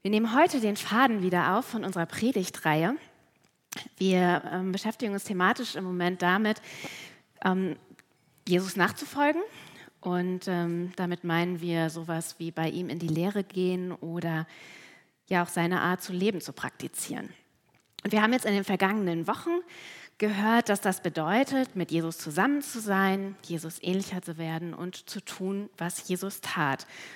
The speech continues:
Und auch diese Predigt, die ich jetzt heute halte, die ist inspiriert von dem Buch Leben vom Meister lernen von John Mark Comer.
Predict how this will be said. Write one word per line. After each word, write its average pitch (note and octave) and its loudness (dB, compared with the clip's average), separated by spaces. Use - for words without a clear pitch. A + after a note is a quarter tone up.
Und F#3 -2
auch F3+ 2
diese C#4 0
Predigt, G3+ -2
die F#3+ -6
ich F#3+ -4
jetzt - -10
heute F#3+ -2
halte, G#3+ 4
die G3+ 0
ist G#3+ -2
inspiriert F#3+ 0
von F#3 -4
dem E3+ -2
Buch G3+ -6
Leben F3+ 0
vom E3+ -10
Meister E3+ 0
lernen D#3+ 0
von D#3+ -12
John D3+ -8
Mark C#3 -8
Comer. C#3 -12